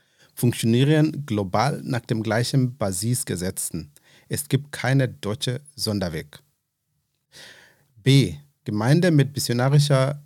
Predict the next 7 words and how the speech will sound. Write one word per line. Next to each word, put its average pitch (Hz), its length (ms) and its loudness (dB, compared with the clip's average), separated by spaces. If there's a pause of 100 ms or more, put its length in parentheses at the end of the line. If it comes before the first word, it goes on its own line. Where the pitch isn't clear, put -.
Ausstrahlung 143 800 -4 (520)
haben 143 320 4
eine 127 240 0
apostolische 139 800 -2
Christologie, 98 800 -6 (480)
die 107 120 -6
sagt, 127 420 -4